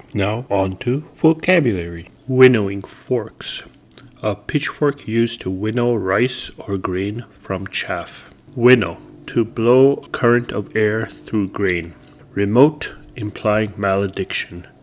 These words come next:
is a magical word or phrase uttered with the intention of bringing about evil or destruction. Recompense, make amends to someone for loss or harm suffered. Baseness,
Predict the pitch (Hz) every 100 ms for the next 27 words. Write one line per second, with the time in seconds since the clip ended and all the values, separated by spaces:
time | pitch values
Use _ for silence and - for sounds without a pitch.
0 | - - 104 104 101 104 120 160 165 143
1 | 104 95 98 - 104 - 98 98 113 -
2 | 117 - - 147 - - 107 127 - -
3 | - 104 98 98 - 104 101 - 110 101
4 | 95 - 104 123 98 104 104 101 - 110
5 | 107 113 110 - 98 95 - - - -
6 | - - 87 76 - - 107 110 - 107
7 | 104 - 92 - - - - - - -
8 | - 107 135 - 104 101 107 113 - 104
9 | - - 98 117 117 - 92 87 90 101
10 | - 87 87 - 98 107 107 - - 90
11 | - 90 - - - - 98 110 107 -
12 | 82 - -